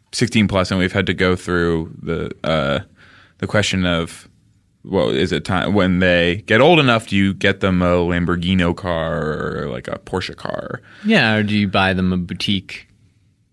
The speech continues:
Speaker 1: Mm-hmm. My answer to that is,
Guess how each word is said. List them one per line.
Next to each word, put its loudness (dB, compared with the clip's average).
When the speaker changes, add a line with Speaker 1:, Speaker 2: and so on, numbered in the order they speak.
Speaker 1:
Mm-hmm. 0
My 4
answer 4
to 6
that 4
is, 2